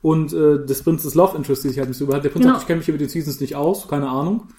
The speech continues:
Speaker 2: Und Loverboy schneidet sich dann halt, oder denkt, er würde sich daran schneiden, irgendwie an Blüten.
Speaker 1: Genau. Ähm, fand ich gut und das wird halt wieder, äh, wechselt dann zu dem Gespräch mit Misses Quill.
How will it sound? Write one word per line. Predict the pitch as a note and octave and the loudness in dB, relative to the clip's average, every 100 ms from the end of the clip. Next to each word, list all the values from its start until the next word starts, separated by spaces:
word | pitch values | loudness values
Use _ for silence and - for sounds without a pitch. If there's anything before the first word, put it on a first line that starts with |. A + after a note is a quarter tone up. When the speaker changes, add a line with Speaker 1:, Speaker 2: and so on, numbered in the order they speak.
| - | -4
Speaker 2:
Und | A3 | 2
Loverboy | G#3+ B3 A#3 A#3+ | 4 4 4 2
schneidet | A#3 B3 A#3+ F3+ | 4 4 4 2
sich | F3 - | -6 -12
dann | E3+ | -10
halt, | E3+ F3+ | -10 -6
oder | F#3 | -2
denkt, | F#3 G#3+ | 0 -2
er | - G3 | -2 -4
würde | F#3+ | -4
sich | F3+ | -6
daran | G3 F3+ F3+ | -8 -10 -6
schneiden, | F#3 F3 E3+ | -6 -6 -10
irgendwie | F3 F3+ | -18 -18
an | F#3 E3+ | -18 -12
Blüten. | F3 | 6
Speaker 1:
Genau. | F#3 C3 G#2 - | 6 6 -2 -6
Ähm, | F3 D#3+ D#3+ D#3 - _ - | 0 0 0 -4 -12 _ -12
fand | - F#3 | -2 0
ich | F#3 | 4
gut | G3+ B3 | 4 4
und | G3+ - | 0 0
das | F#3+ A3+ | 0 2
wird | G#3+ | 2
halt | G#3+ | 2
wieder, | F#3+ F3 F3 E3 | 4 4 4 0
äh, | E3 E3 D3+ | -4 -4 -2
wechselt | E3 F3 F#3+ | -2 2 2
dann | F3+ E3+ | 2 0
zu | F3 | -2
dem | D#3 | -4
Gespräch | D3 D3+ C3 | -4 -4 -4
mit | A#2+ | -6
Misses | A2+ - | -8 4
Quill. | E3+ - - | 6 6 2